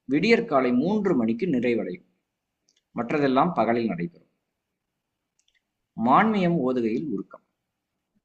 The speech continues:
ஆண்டவர்கள் வான் கண்ணீரார் தவத்திற்கு ஏகுவதற்கு முந்தைய ஆண்டு பங்குனி மாதம் பிறவா நாட் பிறப்பு திருவிழாவில் பெரிய அண்ணன் மெய்வழி சாலை யுகவான்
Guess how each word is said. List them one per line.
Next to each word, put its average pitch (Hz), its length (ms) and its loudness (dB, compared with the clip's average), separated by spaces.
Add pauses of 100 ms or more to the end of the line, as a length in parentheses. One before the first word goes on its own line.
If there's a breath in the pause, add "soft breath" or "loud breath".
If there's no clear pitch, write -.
ஆண்டவர்கள் 180 420 0
வான் 139 320 2
கண்ணீரார் 139 520 -2
தவத்திற்கு 104 520 -8 (360)
ஏகுவதற்கு 120 680 -2
முந்தைய 131 400 0
ஆண்டு 92 240 -8 (680)
பங்குனி 170 360 2
மாதம் 113 440 -4
பிறவா 151 380 4
நாட் 131 240 -2
பிறப்பு 120 380 -6
திருவிழாவில் 104 580 -6 (220)
பெரிய 160 320 4
அண்ணன் 123 380 -2 (500)
மெய்வழி 127 240 0
சாலை 107 360 -4
யுகவான் 120 320 -2